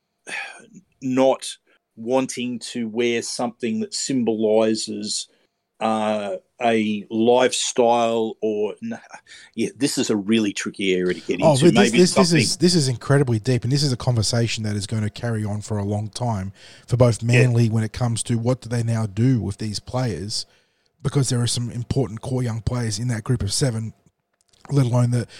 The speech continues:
Speaker 2: the fact that they approached young players to replace them who also took the same stance, which was a, you know, another
Speaker 1: Oh, yeah,
Speaker 2: crazy twist
Speaker 1: yeah.
Speaker 2: in the saga. But then also for the game itself, and you talk about inclusion, because now immediately the conversation jumps to,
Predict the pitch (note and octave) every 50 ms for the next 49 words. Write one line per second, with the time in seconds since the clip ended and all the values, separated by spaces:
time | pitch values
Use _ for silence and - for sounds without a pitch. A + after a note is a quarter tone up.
0 | - - - - - C#3+ C3+ - C#3 - - B2 B2 A#2 - - - C#3 B2 G2+
1 | - - - - _ _ _ - _ _ _ - C#3+ C#3 C#3 B2+ - C3 C3 B2+
2 | B2+ - - C3 B2 A2+ - - C#3 D3+ D#3 - - B2 A2 A2+ A#2 - A2+ C3+
3 | D3+ - - A#2+ - B2 - - A2+ - B2 A2+ G2 - - C#3+ D3 B2+ - -
4 | - - - A2+ - A#2+ G#2+ A2 G#2+ G2+ - - - - _ _ A#2+ B2 B2 A2+
5 | B2 B2 B2 A#2 A2+ A2 F#2+ F2 E2+ - - A2 - D3 C#3 A#2+ B2 - - C#3
6 | C3 - - B2+ A#2 A2+ - - C#3+ C#3+ C#3+ C3 G#2 - - - - - - -
7 | - - - - D3 C#3+ C#3+ D3 C#3 C3+ C#3 D3+ - - C3+ - - A#2+ A#2 A#2
8 | B2+ B2+ B2+ A2+ - - - - D3+ C3+ B2+ - - - A#2+ B2 A#2+ A#2+ - -
9 | B2+ B2 A#2+ B2 A2+ D2 F2+ A2+ G#2 - - D3 D#3 D3+ B2+ B2+ A2+ G#2+ G#2+ -
10 | A#2+ A2 A2 B2+ C3 B2 A#2 G#2+ A2+ A2+ A#2+ B2 C3+ C#3+ C3+ B2 A#2 A#2+ A2+ -
11 | - A#2+ A#2+ A2+ - B2 A2+ - A#2 A2 A#2 A#2+ A#2 A#2 - - - B2 A2+ A2+
12 | A2